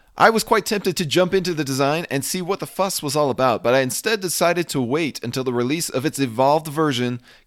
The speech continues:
Kemet, Blood and Sand. And I can say the wait was worth it, my friends. Kemet, Blood and Sand is essentially Kemet two point oh, with many changes and improvements brought to the system, including a redesigned map,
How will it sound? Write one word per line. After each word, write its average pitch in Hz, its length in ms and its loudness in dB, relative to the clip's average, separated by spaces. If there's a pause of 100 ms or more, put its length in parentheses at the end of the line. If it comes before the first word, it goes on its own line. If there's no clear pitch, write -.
Kemet, 156 440 -2
Blood 117 220 0
and 113 140 -6
Sand. 117 460 -6 (120)
And - 100 -2
I 175 60 4
can 175 140 -4
say 190 160 4
the 151 120 2
wait 170 300 0
was 139 160 0
worth 139 240 2
it, 120 80 -2
my 101 160 -4
friends. 107 400 -6 (260)
Kemet, 202 260 0
Blood 180 180 4
and 160 80 -2
Sand 175 240 0
is - 160 -4
essentially 170 540 -2
Kemet 160 440 -4
two 151 220 -4
point 135 280 -4
oh, 104 280 -6 (320)
with 117 120 -2
many 190 180 -2
changes 190 460 -2
and 170 100 0
improvements 156 460 -2
brought 135 280 0
to 120 80 -8
the 120 100 -4
system, 135 400 -4
including 151 440 -4
a 123 120 2
redesigned 160 580 -2
map, 123 380 -4